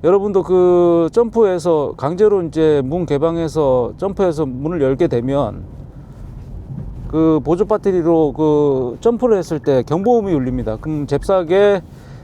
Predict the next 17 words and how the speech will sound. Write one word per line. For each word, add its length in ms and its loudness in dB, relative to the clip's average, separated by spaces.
차로 380 0
들어가셔서 880 0
시동 300 0
버튼을 420 -2
누르셔야지 840 0
그 140 -4
경보가 480 -2
멈추게 460 -6
됩니다. 480 -10
참고하시고요. 840 -4
예, 80 -4
저는 640 -2
지금 1600 2
그 140 -6
담당 460 -2
그 140 -2
기사님과 1160 -2